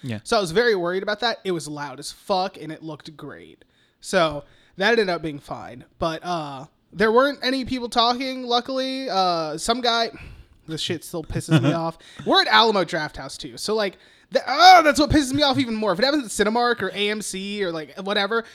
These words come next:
Speaker 2: it's like, okay, fine, you're still a giant piece of shit. Fuck you. But, like, they don't, they, they, they're like, "Please turn off your phone," but they're not gonna enforce shit, you
Speaker 1: Yeah.
Speaker 2: know? You can get away with anything there. At Alamo, though,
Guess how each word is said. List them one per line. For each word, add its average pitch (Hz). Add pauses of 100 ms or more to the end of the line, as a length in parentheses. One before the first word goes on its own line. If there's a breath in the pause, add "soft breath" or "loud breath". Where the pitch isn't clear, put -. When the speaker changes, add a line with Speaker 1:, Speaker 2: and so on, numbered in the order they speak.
(140 loud breath)
Speaker 2:
it's 202
like, 226
okay, 240
fine, 180
you're 165
still 185
a 160
giant 156
piece 170
of 143
shit. - (240 soft breath)
Fuck -
you. 175 (120)
But, 202 (360 soft breath)
like, 165
they 202
don't, 214 (120)
they, 226
they, 254
they're 294
like, 233
"Please 285
turn 202
off 196
your 185
phone," 214
but 202
they're 226
not 226
gonna 208
enforce 170
shit, -
you 165
Speaker 1:
Yeah. 117
Speaker 2:
know? 110 (120)
You 202
can 208
get 202
away 175
with 156
anything 139
there. 110 (840)
At 208
Alamo, 226
though, 180